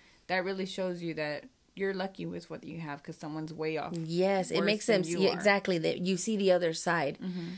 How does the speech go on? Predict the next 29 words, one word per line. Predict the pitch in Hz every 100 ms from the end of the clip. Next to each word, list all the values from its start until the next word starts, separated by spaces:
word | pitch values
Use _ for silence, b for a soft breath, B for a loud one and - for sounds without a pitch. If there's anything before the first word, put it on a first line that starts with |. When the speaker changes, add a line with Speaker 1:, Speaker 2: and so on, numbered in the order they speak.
| B -
Speaker 2:
of | 180 -
things. | 180 165 165 190
And, | 170 165 170
you | 185
know, | 185 175
some | 208 226 254
kids | 294 302 269
can | 269
be | 233 226
mocositos. | 233 226 202 196 190 - - 170
Speaker 1:
Yeah. | 160 170 170 B B B B B _ 208
Speaker 2:
You | 190
know, | 170 160
and | - 175 180
they | 180
feel | 185 226 214
like | 196 190
they | 175 180
need | 214
it | 226
all, | 202 190 185
they | 170
need | 160
to | 156
have | - 196
it | 185
all, | 180 175 175 -
and | 175 165
they | 165 160 156 -